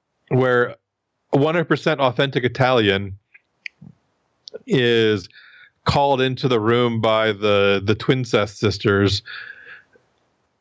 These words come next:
and they both proceed to bang him.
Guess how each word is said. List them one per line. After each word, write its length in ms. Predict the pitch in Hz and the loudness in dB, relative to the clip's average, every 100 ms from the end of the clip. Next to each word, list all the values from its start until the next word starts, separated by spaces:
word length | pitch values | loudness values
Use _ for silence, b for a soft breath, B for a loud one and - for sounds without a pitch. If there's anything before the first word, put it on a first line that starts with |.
| _ _ | _ _
and 680 | - 123 117 117 113 110 92 | 0 2 2 2 0 -2 -2
they 180 | 110 117 | 2 2
both 360 | 90 120 156 - | 2 0 0 0
proceed 340 | 175 208 214 | 0 0 0
to 100 | 214 | 0
bang 360 | 208 220 226 233 | 2 2 2 2
him. 440 | 214 240 247 | 2 2 0